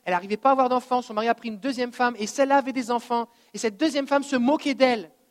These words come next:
Elle se moquait d'elle, elle lui menait la vie dure. Pourtant, son mari l'aimait et lui disait des, des choses pas très, euh, sensibles, genre, «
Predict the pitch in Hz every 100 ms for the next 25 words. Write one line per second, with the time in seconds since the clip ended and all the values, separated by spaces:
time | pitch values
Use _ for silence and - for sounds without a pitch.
0 | _ _ _ _ - - 277 247 320 302
1 | 277 269 247 254 277 294 269 262 254 247
2 | 277 240 311 320 285 277 269 285 277 294
3 | 277 240 262 294 254 269 - _ _ 220
4 | 262 285 302 269 - _ _ _ _ 233
5 | - 233 247 208 160 143 - _ _ _
6 | _ _ - 247 247 - 277 226 247 247